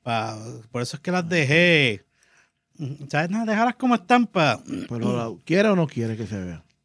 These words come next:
Speaker 2: ¿Así
Speaker 1: No,
Speaker 2: o
Speaker 1: de, como, como yo las puse, pa, sí, porque yo las cropié como quiera, ¿sabes? Es que no, no leo el, el de esto,
Speaker 2: Sí,
Speaker 1: pero
Speaker 2: el
Speaker 1: pa que,
Speaker 2: caption.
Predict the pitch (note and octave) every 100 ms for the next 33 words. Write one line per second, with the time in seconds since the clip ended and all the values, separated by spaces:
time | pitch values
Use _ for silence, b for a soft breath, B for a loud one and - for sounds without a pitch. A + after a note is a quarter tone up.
0 | _ _ _ _ _ - G3+ G3 C4 B3
1 | A3 G3+ B3+ C4 A3 G#3 G3 B3 C4 B3+
2 | D4 D4+ E3 G3+ F#3+ E3+ C#3+ C3+ D3 F#3+
3 | B3 A#3 G#3 A3+ - B3+ G#3 A#3 A3+ G3+
4 | D3+ E3 D#3 A2+ G#2+ B2+ B2 G2+ b b
5 | b b - B2 F3 F3+ E3+ D#3+ D#3+ D3
6 | E3 E3+ E3+ F3 F3+ F3 E3+ E3 D#3 D3+
7 | D3+ D3+ F#3 G3 E3 D3+ D3 F#3+ F3 F3
8 | C3 G#2+